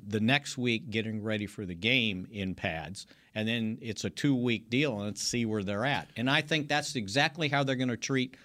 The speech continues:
Michael Gallup. Everybody wants to know when Michael Gallup's gonna get back 'cause they see him out there running,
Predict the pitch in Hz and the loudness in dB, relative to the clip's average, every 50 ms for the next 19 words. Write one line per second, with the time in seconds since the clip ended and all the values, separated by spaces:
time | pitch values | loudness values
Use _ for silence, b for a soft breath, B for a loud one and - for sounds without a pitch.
0 | b b - 117 117 117 113 - 117 95 92 131 123 123 117 104 87 78 - - | b b 0 2 2 2 0 0 -4 -2 2 2 4 4 4 2 0 -4 -4 -2
1 | 107 113 123 127 135 143 147 139 139 143 139 135 139 - 127 127 131 131 127 123 | -2 0 0 2 2 2 2 4 4 2 2 0 -2 -2 -2 0 0 0 0 0
2 | 120 117 110 107 110 113 117 113 117 107 95 - 117 117 120 113 101 98 - - | 0 0 2 2 2 0 0 0 -2 -4 0 0 2 2 2 0 -2 -4 -6 -6
3 | - 107 92 95 87 - 95 90 87 - 139 139 135 120 123 - B B B B | -6 -4 -4 -4 -4 -4 -6 -6 0 2 4 4 4 2 -2 -6 B B B B
4 | B - 117 98 113 120 107 101 - - - 170 165 147 120 110 113 113 113 113 | B -4 -4 0 0 0 0 0 -2 0 0 2 2 4 2 2 2 2 0 2
5 | 117 113 107 104 98 107 110 117 117 113 107 104 95 - | 2 2 2 2 2 4 4 4 4 4 2 0 -2 -4